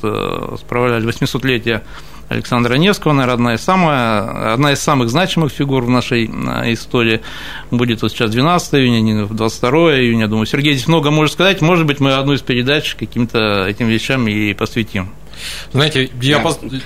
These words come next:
Speaker 3: я од-, од-, одну реплику просто вот, э, по поводу того, что Саша сказал.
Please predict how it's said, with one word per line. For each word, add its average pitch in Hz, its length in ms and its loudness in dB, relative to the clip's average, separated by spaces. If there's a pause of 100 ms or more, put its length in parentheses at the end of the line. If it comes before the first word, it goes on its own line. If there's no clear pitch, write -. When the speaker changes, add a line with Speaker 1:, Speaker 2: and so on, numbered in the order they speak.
Speaker 3:
я 120 160 0
од-, - 320 -2
од-, 113 220 0
одну 117 200 4
реплику 82 440 0
просто 76 360 -2
вот, 69 200 -2
э, 67 180 0 (140)
по 62 60 -6
поводу 67 200 -2
того, 69 140 -4
что - 140 -14 (120)
Саша 76 160 -6
сказал. 107 320 -2